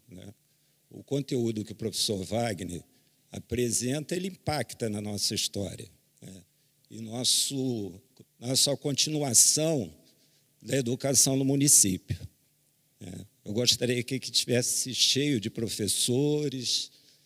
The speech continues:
Secretaria da Educação, todos aqui para discutir realmente esse tema. O professor Wagner, ele apresenta, né,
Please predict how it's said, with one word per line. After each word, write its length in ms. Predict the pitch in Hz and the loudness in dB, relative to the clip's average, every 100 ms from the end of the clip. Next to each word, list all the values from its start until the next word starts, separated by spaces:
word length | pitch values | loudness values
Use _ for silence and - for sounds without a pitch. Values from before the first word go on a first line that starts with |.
| _ | _
Secretaria 1040 | - 110 110 110 104 104 110 104 95 85 - 92 | -8 -8 -6 -6 -4 0 2 2 0 -4 -10 -2
da 100 | 107 | 0
Educação, 1160 | 98 101 - - - - 123 139 139 127 117 - - _ _ _ _ _ _ _ - | 0 -2 -2 2 2 4 2 0 -2 -2 -6 -10 -20 _ _ _ _ _ _ _ -2
todos 340 | 143 143 135 | 2 4 4
aqui 300 | 170 175 170 | 2 0 -2
para 180 | 170 185 | 0 0
discutir 680 | 165 - - 208 - 190 196 | 2 2 2 2 2 4 4
realmente 540 | 165 151 131 151 147 | 4 4 4 2 0
esse 220 | 170 - - | 2 2 2
tema. 420 | 170 101 85 90 _ _ _ _ _ _ _ - | 0 -2 -4 -12 _ _ _ _ _ _ _ -20
O 100 | 110 | -14
professor 800 | 143 - - 151 143 120 90 | -6 -2 -2 -2 -2 -2 -4
Wagner, 640 | 80 110 127 151 127 95 85 _ _ _ _ _ | -8 -6 -6 -6 -6 -8 -12 _ _ _ _ _
ele 180 | 113 123 | -6 -4
apresenta, 960 | 120 131 120 95 92 113 147 143 110 104 | -4 -6 -6 -4 -4 -6 -10 -10 -10 -10
né, 320 | 107 104 | -10 -12